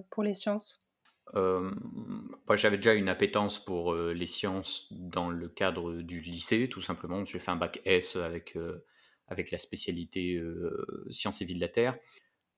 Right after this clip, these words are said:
Speaker 2: Mais là où c'est vraiment venu, c'est au cours de l'université, euh, où tu te retrouves, euh, confronté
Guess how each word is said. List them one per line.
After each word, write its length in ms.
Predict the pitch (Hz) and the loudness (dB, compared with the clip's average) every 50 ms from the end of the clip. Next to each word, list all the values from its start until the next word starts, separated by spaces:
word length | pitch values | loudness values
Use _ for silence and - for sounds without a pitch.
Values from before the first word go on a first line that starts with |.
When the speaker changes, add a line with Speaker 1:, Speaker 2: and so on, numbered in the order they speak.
| _ _ - | _ _ -8
Speaker 2:
Mais 540 | - 104 95 92 92 95 95 95 95 95 92 | -4 -2 0 0 2 2 2 4 4 4 2
là 200 | 92 95 101 110 | 2 4 4 2
où 100 | 110 104 | 2 2
c'est 160 | - - 104 | 0 0 0
vraiment 640 | 90 92 90 92 101 101 107 104 101 104 104 107 101 | 0 0 2 4 6 6 6 4 4 4 2 2 0
venu, 540 | 92 90 90 101 98 92 92 95 107 123 135 | -2 -2 0 2 2 2 2 2 4 4 4
c'est 140 | 131 - 110 | 2 2 2
au 100 | 95 85 | 0 0
cours 240 | - - 98 92 87 | 0 -2 -4 -2 -2
de 140 | 90 90 85 | 0 0 -2
l'université, 1080 | 82 82 87 87 87 85 85 87 85 - - - 87 - - 87 85 87 90 85 87 87 | -2 -2 -2 -2 -2 -2 -2 -4 -4 -4 -6 -8 -8 -8 -6 -4 -4 -4 -4 -8 -10 -12
euh, 60 | - - _ _ _ _ - | -16 -18 _ _ _ _ -10
où 80 | 101 | -10
tu 160 | - - - - | -10 -10 -10 -6
te 80 | - | -4
retrouves, 480 | 90 85 87 - - - 95 87 85 87 | -2 -2 -2 -4 -4 -6 -6 -6 -4 -6
euh, 140 | 85 85 85 | -4 -4 -4
confronté 720 | - - 110 104 107 - - 107 95 - 117 107 95 - | -2 0 0 0 -2 -2 -4 -4 -2 0 0 0 -2 -2